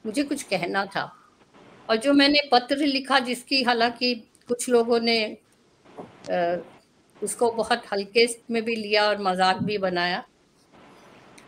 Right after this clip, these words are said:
दरअसल वो मैंने चिट्ठी उनके नाम लिखी थी, वो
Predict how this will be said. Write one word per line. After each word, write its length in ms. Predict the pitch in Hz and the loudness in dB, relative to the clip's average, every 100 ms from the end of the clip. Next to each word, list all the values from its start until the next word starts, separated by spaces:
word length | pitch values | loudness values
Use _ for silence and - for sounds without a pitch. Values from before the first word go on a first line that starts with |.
| - - | -20 -16
दरअसल 560 | 220 214 247 269 262 339 | -2 4 4 4 2 2
वो 100 | 320 | 4
मैंने 300 | 311 294 302 | 6 6 4
चिट्ठी 540 | 294 - - 226 - | 0 -8 -8 -4 0
उनके 280 | 320 294 294 | 2 2 2
नाम 200 | 285 302 | 2 2
लिखी 280 | 254 254 294 | 0 0 -2
थी, 180 | 285 302 | 0 0
वो 340 | 302 320 - | 0 -2 -4